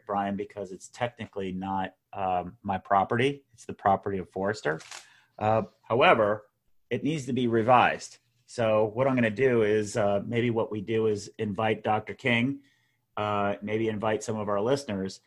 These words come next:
How would we update it? I mean, there's many parts in this that I would wanna update it, have her, having reread it in preparation 'cause I didn't really know <laughs> how this conversation was gonna go. But I think we need to, um, I wouldn't s-, may-, maybe not rewrite,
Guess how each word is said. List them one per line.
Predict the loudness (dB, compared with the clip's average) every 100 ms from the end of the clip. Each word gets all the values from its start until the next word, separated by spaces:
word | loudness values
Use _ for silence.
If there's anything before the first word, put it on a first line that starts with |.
| _ _
How | 2 2
would | 4
we | 2
update | 2 0 -2 -6
it? | -8 -16 _ _
I | -4
mean, |
there's | 0 0 0
many | 0 4 4 4
parts | 4 4 4
in | 0
this | 0 0
that | 2 6
I | 6
would | 4
wanna | 2 0 0
update | -2 -2 -2 0
it, | 0 0
have | 0
her, | 2 0 -2 -2
having | -2 0 -2 -2
reread | 0 2 4 4
it | 0 _
in | -2 -2
preparation | 0 -2 2 2 0 -2 -8
'cause | -6 -2
I |
didn't | -2 -2
really | -4 -2
know | -2 -2 -4 -4 -10 _ -4
<laughs> | -4 -10 -20 0
how | 2
this | 2
conversation | 4 2 2 4 2 2
was | -2
gonna | -2 -4
go. | -4 -6 -8 _ _ _ _
But | 0
I | 2
think | 2 0
we | 4
need | 4 4
to, | 0 2 2 0
um, | 0 2 2 0 -4 -8 _ _ _ -4
I |
wouldn't | 4 4 4
s-, | -2 -4
may-, | -4
maybe | 0 2 2
not | 2 0
rewrite, | -2 -2 -4